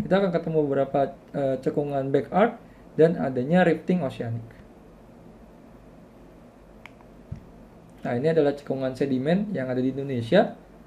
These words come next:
Maka kita akan dapatkan di bagian Indonesia Barat dominannya ada back arc, kemudian di depannya ada yang kita sebut sebagai intra arc dan ada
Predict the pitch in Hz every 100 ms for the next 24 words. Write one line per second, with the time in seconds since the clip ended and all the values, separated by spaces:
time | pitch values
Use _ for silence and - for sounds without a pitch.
0 | - - 131 156 156 170 170 165 139 127
1 | - 117 202 208 202 127 120 117 117 120
2 | - 139 123 127 120 123 123 120 135 120
3 | 120 170 170 135 123 120 127 170 131 120
4 | 117 117 127 - 156 175 214 214 - -
5 | - - 127 123 120 123 123 120 135 127
6 | 117 117 117 117 117 120 117 117 120 120
7 | 117 123 117 120 123 123 123 139 170 170
8 | 135 160 135 117 156 185